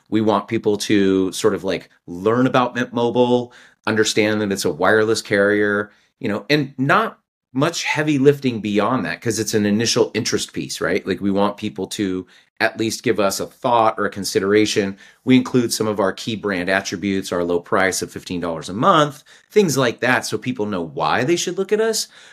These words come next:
But it's not a hard-hitting ad where we're like, "And buy now, scan the Q R code on the screen."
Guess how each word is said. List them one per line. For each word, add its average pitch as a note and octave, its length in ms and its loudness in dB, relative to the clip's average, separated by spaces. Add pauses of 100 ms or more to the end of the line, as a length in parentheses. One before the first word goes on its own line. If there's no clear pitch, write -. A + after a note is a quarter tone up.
(160)
But - 340 2
it's G3+ 220 2
not A#3 180 4
a G3+ 60 4
hard-hitting E3 560 2
ad D3+ 260 2
where C3 100 2
we're B2 180 2
like, A2+ 300 2 (300)
"And C3 240 -4 (100)
buy D#3+ 340 4
now, C#3 480 0
scan D3 400 0
the C#3+ 60 0
Q D#3 240 2
R C3+ 200 6
code B2 280 2
on C3 200 4
the B2 80 2
screen." G#2+ 640 -2